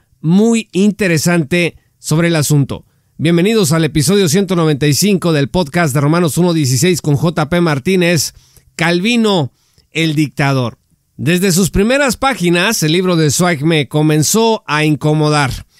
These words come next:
Mientras el autor comenzaba a describir el perfil psicológico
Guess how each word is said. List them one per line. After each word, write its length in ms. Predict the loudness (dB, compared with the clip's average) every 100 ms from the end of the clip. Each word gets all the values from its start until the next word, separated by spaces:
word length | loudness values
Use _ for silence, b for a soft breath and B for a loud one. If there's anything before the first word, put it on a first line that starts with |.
| b -4
Mientras 480 | 0 0 0 0 0
el 120 | 0
autor 580 | -2 0 0 0 -4 -4
comenzaba 560 | -2 0 0 0 0 0
a 40 |
describir 560 | -2 -2 -2 0 0 0
el 160 | 0
perfil 400 | 0 -2 0 -2
psicológico 1040 | -2 -2 0 0 0 -2 -2 -2 0 -4